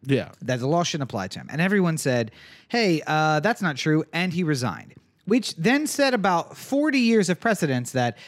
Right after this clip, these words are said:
Speaker 2: the president is not above the law. And in
Speaker 1: Yeah.
Speaker 2: fact, Republicans impeached a president <coughs> for not being above the law.
Speaker 1: Mm-hmm.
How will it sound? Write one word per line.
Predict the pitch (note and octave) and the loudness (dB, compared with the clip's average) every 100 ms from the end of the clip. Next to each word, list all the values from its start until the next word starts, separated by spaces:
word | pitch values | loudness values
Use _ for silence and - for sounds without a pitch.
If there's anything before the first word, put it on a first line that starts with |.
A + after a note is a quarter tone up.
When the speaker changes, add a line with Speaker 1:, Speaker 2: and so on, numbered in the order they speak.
| - | -8
Speaker 2:
the | E3 | -4
president | A#3+ C4+ G#3 E3+ - _ | 0 2 2 0 -2 _
is | A3+ | 0
not | A#3 C4+ B3+ | 4 4 4
above | D3 G#2 | 2 -2
the | G#2 | -4
law. | F2 C2+ - - | -6 -10 -16 -6
And | D#3 | 0
in | D3+ | 2
Speaker 1:
Yeah. | |
Speaker 2:
fact, | A#2+ D#3 - | 2 0 -4
Republicans | D#3+ D4 F4 D#3+ C#3+ C#3 - - _ | -2 0 0 0 -2 -2 -8 -16 _
impeached | B3 B3+ - D#4 C#4 - - E3 | -4 -4 -2 0 0 0 -4 -4
a | |
president | D#3+ D#3 C3 A2 F#2+ - - _ _ | 0 0 -2 -2 -6 -8 -16 _ _
<coughs> | - - - - | -6 -6 -4 2
for | G#3+ | 4
not | G3 G3 F#3+ D#3+ | 4 4 2 0
being | E3 E3+ | 0 2
above | D#3 D3 B2+ | 2 0 0
the | C3 | 0
law. | C3 G2+ - D3 | 0 0 -2 -2
Speaker 1:
Mm-hmm. | F3 F#3+ D3 | 2 2 2